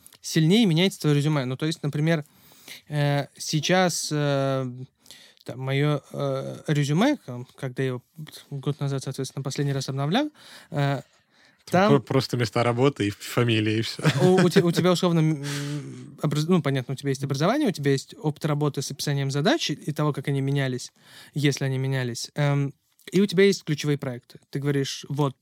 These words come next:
Speaker 1: я это делал, мы того-то достигли». Я, э, там, э, ты, ты можешь указывать, э, что ты делал в рамках проекта, или ты там можешь это объяснить уже непосредственно на собеседовании.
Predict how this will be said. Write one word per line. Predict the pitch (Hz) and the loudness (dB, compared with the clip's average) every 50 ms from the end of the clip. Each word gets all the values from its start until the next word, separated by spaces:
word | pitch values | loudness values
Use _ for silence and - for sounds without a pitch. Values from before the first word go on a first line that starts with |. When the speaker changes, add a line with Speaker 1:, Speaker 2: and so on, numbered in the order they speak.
| _ - - _ _ _ _ _ _ _ | _ -20 -20 _ _ _ _ _ _ _
Speaker 1:
я | 143 131 147 139 - | -2 -2 -2 -2 -2
это | - 143 - - 139 | -4 -6 -4 -6 -2
делал, | 139 208 285 320 302 285 - _ _ _ _ _ _ | 0 0 2 2 0 -4 -6 _ _ _ _ _ _
мы | 151 180 | -4 -2
того-то | - - 143 147 151 - 139 | 0 0 -2 -2 -2 -4 -8
достигли». | 135 - - - - _ _ _ _ _ _ _ _ _ _ | -8 -8 -10 -18 -20 _ _ _ _ _ _ _ _ _ _
Я, | - 143 147 175 202 226 240 226 - _ - - - - - - _ _ | -4 0 4 4 4 4 4 0 -4 _ -20 -20 -20 -20 -20 -20 _ _
э, | 147 143 139 135 | 0 0 0 0
там, | - 123 120 117 117 117 117 117 123 131 | -2 -4 -6 -6 -6 -6 -8 -10 -10 -10
э, | 135 135 135 - - 127 135 131 135 139 147 147 147 - - _ | -10 -12 -12 -14 -16 -16 -16 -14 -16 -16 -18 -18 -20 -20 -8 _
ты, | 170 160 151 | 0 0 0
ты | 143 165 | 2 2
можешь | 160 160 147 - | 2 2 2 0
указывать, | 151 143 262 294 277 277 262 - - - | 0 2 2 2 2 2 0 -2 -4 -6
э, | - 147 151 147 | -6 -4 -4 -4
что | - - 165 | -4 -4 -6
ты | 139 151 | -6 -4
делал | 139 147 151 143 135 | -4 -2 -2 -2 -2
в | |
рамках | 143 139 135 127 - - | -2 -6 -6 -8 -12 -12
проекта, | _ 143 135 127 - - 143 | _ -8 -8 -8 -6 -4 -4
или | 151 147 | -2 -2
ты | 139 - 113 | -4 -6 -14
там | - 113 113 | -14 -14 -12
можешь | 117 117 120 123 117 - - | -12 -10 -10 -10 -10 -10 -12
это | - 123 | -10 -10
объяснить | 123 127 131 131 - 143 135 - _ - - - - - - - - - _ | -8 -8 -10 -8 -6 -8 -8 -8 _ -20 -20 -20 -20 -20 -20 -20 -20 -14 _
уже | - 147 135 143 139 135 131 _ _ _ _ _ _ _ _ _ _ _ _ _ _ _ _ _ _ - - | -4 -2 0 0 -2 -2 -4 _ _ _ _ _ _ _ _ _ _ _ _ _ _ _ _ _ _ -6 0
непосредственно | 165 147 139 147 143 - 143 156 151 - 151 143 | 0 2 2 0 -2 -2 -4 -4 -2 -2 -2 -2
на | 143 135 | -2 -2
собеседовании. | - 151 143 - - 285 269 240 214 185 165 151 139 135 | -2 -4 -4 0 0 0 0 0 0 0 0 0 -2 -4